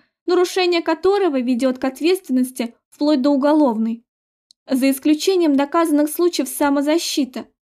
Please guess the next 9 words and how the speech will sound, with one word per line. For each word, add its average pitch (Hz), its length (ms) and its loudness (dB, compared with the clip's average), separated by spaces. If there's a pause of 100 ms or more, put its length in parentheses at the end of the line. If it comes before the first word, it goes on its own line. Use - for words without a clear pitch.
(460)
Будем 254 340 2
надеяться, 269 720 0 (200)
что - 220 0
свою 339 400 0
самозащиту 302 720 0
я 277 80 0
смогу 277 360 0
доказать. 311 600 -2 (720)
Обрушила 294 760 0